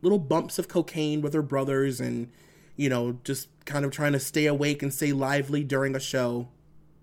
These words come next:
She has now fallen very deep into a horrendous depression where she actually admitted to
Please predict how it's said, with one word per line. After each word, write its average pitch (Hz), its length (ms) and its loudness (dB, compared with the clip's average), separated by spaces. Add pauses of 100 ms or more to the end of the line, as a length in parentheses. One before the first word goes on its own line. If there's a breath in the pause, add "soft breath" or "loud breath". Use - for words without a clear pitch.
(1160 loud breath)
She 214 200 2
has 185 120 4
now 190 220 6
fallen 165 600 4 (880)
very 180 540 4
deep 123 360 -2 (160)
into 139 560 0 (100)
a 135 380 0 (180)
horrendous 160 920 2
depression 113 840 -6 (640 soft breath)
where 147 240 4
she 151 580 -4 (140)
actually 190 640 2
admitted 143 760 2
to 135 560 -2